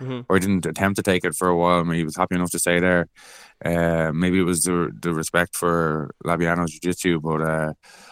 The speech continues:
Speaker 2: I kind of expected him to, to try and mount. I was kinda waiting for it, but it never really happened.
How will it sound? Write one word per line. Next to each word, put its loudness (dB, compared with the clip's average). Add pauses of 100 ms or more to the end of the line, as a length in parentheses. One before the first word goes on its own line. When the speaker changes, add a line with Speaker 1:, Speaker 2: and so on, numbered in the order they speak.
(140)
Speaker 2:
I -4
kind 2
of 2
expected 0
him 0
to, 2
to -10
try 2
and 2
mount. 2
I 2
was -2
kinda -2
waiting -2
for 0
it, -2
but -4
it -4
never 0
really 0
happened. -2